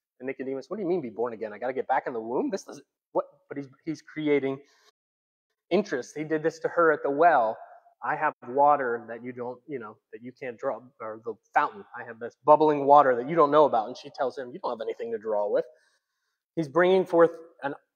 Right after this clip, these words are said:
an object lesson. And I like how Jesus does that because it's the object lessons when I was a little kid that I remember. You ever remember when you were in Sunday school, you remember some of the object lessons? I remember the little felt boards they used to lo-,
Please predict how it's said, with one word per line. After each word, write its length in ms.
an 140
object 420
lesson. 380
And 120
I 60
like 220
how 100
Jesus 320
does 200
that 160
because 240
it's 180
the 160
object 400
lessons 460
when 120
I 80
was 160
a 40
little 280
kid 140
that 100
I 60
remember. 400
You 140
ever 160
remember 260
when 120
you 80
were 80
in 80
Sunday 240
school, 180
you 120
remember 260
some 180
of 60
the 60
object 420
lessons? 320
I 40
remember 300
the 60
little 180
felt 340
boards 300
they 80
used 240
to 100
lo-, 200